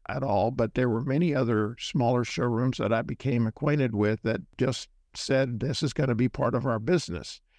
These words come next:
Now, that brings up a very good point that we talk about in the class, is that some showrooms have actually merged with integrators. And I won't get into the specific ones that, or name them, but there are some showrooms that have acknowledged that, "Hey, if we have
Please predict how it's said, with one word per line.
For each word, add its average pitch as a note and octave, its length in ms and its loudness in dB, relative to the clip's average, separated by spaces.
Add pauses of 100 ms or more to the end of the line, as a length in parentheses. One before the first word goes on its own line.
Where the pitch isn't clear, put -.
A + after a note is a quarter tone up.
(480)
Now, E3+ 260 4
that E3+ 240 4
brings E3+ 300 4
up C#3 100 4
a C3 100 0
very C#3 260 2
good B2 180 -2
point F3+ 280 2
that B2 100 -2
we A2+ 160 -2
talk D3+ 260 2
about A#2+ 300 0
in A#2 100 -2
the A#2 80 -6
class, A2 560 -4
is A#2 160 -4
that B2 400 -2
some G#3+ 320 2
showrooms B2+ 760 -2
have B2 180 -2
actually B2+ 440 0
merged C3 760 0
with A#2+ 240 -2 (120)
integrators. G#2+ 960 0 (100)
And B2 160 0
I B2+ 60 2
won't C3 300 0
get C3 100 0
into B2+ 300 0
the A2+ 160 -2
specific - 640 0
ones C3+ 400 0
that, A2+ 160 2
or G#2+ 140 2
name D#3 320 4
them, A2 220 0
but A2+ 220 -2 (720)
there C#3 100 2
are C3 60 2
some E3+ 240 2
showrooms C#3 420 0
that C3+ 140 0
have B2+ 160 -2
acknowledged B2+ 580 0
that, A#2 120 -2
"Hey, E3 260 2
if A2 120 -4
we C#3+ 180 0
have D3 320 -2